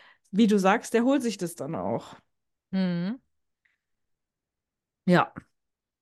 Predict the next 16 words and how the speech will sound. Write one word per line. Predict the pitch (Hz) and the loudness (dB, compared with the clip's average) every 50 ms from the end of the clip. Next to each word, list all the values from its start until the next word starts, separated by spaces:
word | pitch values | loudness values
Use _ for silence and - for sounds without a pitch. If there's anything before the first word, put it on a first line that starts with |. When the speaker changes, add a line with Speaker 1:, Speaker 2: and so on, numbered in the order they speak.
| _ _ _ _ _ _ _ _ _ _ _ _ _ _ _ _ _ _ _ _ - 196 - | _ _ _ _ _ _ _ _ _ _ _ _ _ _ _ _ _ _ _ _ -20 -18 -12
Speaker 2:
Fällt | - 214 214 208 | -10 -10 -10 -10
dir | 233 240 233 | -10 -6 -2
noch | 240 180 | 0 0
Speaker 1:
Ja. | 160 127 - | 0 0 -2
Speaker 2:
was | |
ein? | - - - - 202 - _ _ _ | -8 -12 -16 -16 -18 -18 _ _ _
Speaker 1:
Ja, | - 202 240 233 226 | 4 6 8 8 8
das | 202 214 220 - | 8 4 4 6
waren | 240 247 277 349 349 | 6 6 6 6 6
meine, | 320 277 262 240 240 226 214 | 6 8 8 8 8 8 8
meine | 214 226 233 240 240 226 | 6 6 8 8 6 6
Punkte | 226 - 320 392 453 427 - 240 170 | 6 4 4 4 4 4 4 4 4
eigentlich, | 120 165 170 165 160 170 165 170 170 170 175 190 - | 6 4 2 2 0 -2 -4 -4 -4 -4 -6 -2 0
muss | 202 196 190 175 | 2 2 2 2
ich | 175 160 | -2 -4
sagen. | - - 156 151 151 151 160 170 175 175 | -4 -4 -4 -2 -2 -4 -4 -6 -6 -8